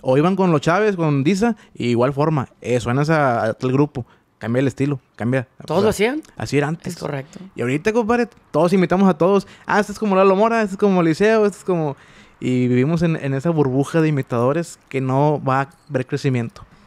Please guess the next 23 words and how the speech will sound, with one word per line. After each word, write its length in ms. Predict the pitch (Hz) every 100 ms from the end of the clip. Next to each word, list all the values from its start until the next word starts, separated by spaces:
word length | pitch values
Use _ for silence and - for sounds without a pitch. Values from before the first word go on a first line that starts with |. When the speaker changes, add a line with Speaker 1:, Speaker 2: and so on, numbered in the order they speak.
| _ -
Speaker 2:
Así 240 | 139 -
es. 220 | 117 117
Y 40 | 143
pues 160 | 160
nosotros, 360 | 165 156 170 196
gracias 240 | 208 190
a 20 | 185
Dios, 340 | 214 220 - - - _ _
Torrente, 680 | 156 160 185 185 208 190 147 - _ _ _ _
aunque 220 | 165 165
por 160 | 160 170
muchos 440 | 175 180 202 170 - _
criticado, 720 | - 160 165 - 180 220 208
por 100 | 180
algunos, 420 | 170 160 208 233
por 200 | - 160
otros 280 | 160 170 202
admirado, 520 | 185 170 165 180 202
en 120 | - 160
el 100 | 147
sentido 360 | 151 165 185
de 120 | 190
que 220 | 190 160